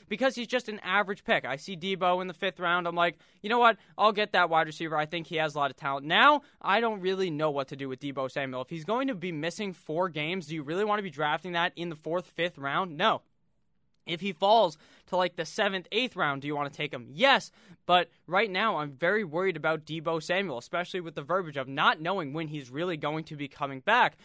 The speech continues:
The San Francisco forty-niners offense, towards the end of the year, was at a sixty-four percent run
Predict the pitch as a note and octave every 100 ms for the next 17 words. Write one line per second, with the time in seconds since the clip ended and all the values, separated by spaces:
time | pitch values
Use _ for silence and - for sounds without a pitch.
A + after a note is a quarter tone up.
0 | - - F3 A#3 A3+ G3+ A3+ - G#3 G3
1 | G3+ G3 G3 F3+ D#3+ G3+ F#3+ D3+ - -
2 | - - G3 A#3 A3 - F#3+ G3+ F3+ G3
3 | D#3 D#3 D3 - A#3+ B3 - G3 G3+ G3
4 | E3+ - F3 E3+ C3 B2 D#3 F#3